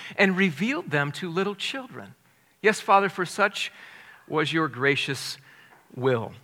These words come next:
So he's comparing the wise and understanding with little children. By the way, both are adults. These little children, as we're gonna see, are the disciples and those who would follow along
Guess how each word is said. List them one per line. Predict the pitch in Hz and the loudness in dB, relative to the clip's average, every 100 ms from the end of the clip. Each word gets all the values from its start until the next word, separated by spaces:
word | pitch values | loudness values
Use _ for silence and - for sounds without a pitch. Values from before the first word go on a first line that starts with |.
| _ _ _ _ _ | _ _ _ _ _
So | - 175 | -2 2
he's | 170 | 2
comparing | - 175 220 202 170 | 0 0 4 6 6
the | 147 | 2
wise | 123 135 156 185 180 | 4 10 10 10 8
and | 160 - | 4 0
understanding | 151 147 - 135 135 | -2 -2 0 0 0
with | 131 131 | -2 -2
little | 139 151 139 | 0 0 0
children. | - 165 123 110 107 | -2 0 0 -4 -2
By | - | 2
the | 156 | 4
way, | 151 | 4
both | 117 165 185 - | 4 4 2 2
are | 151 147 135 - - - - - - | 6 6 6 0 -18 -18 -20 -12 -6
adults. | 131 135 131 107 - - - - _ _ _ | 0 6 4 4 -8 -6 -6 -10 _ _ _
These | - 147 - | -6 -6 -2
little | 156 170 156 | 2 2 2
children, | - - 180 156 135 | 0 2 2 2 2
as | 135 | 2
we're | 139 | 0
gonna | 131 139 | -4 -4
see, | - 147 139 | -2 0 0
are | - 147 | 4 2
the | 143 151 | 2 -4
disciples | 151 - 185 180 117 110 139 | -2 4 4 4 -4 -6 -4
and | 131 | 0
those | 139 143 135 | 0 0 -2
who | 160 | -4
would | 147 135 | -4 0
follow | 156 151 147 120 110 - - | 8 8 8 2 -6 -14 -6
along | 139 151 170 117 | 0 2 2 0